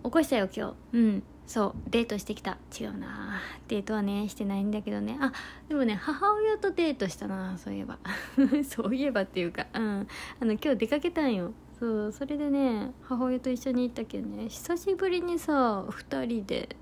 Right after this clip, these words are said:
お出かけした。うん、なんかね、いつもと違う話とかもできたけんさ、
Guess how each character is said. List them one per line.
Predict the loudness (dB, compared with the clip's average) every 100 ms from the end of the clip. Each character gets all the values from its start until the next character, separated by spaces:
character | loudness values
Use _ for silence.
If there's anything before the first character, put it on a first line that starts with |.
| -4
お | -2
出 | -2 -2
か | -2
け | -2 -4
し | -4
た。 | -4 -2 -2 -4 -8 -16 -14 2
う |
ん、 | 4 6 4 4 2 0 -4 -4
な | 0
ん | 0
か | 2
ね、 | 2 2 0 0
い | -2
つ | 4 4
も | 6 4 4 2 2 -2 -6
と | -2 -2
違 | 0 0 2 4 4 4 2
う | 2
話 | 0 0 0 0 0
と | 0
か | -4
も | -4 -4
で | -4
き |
た | -6 -6
け | -6
ん | -6
さ、 | -4 -6 -8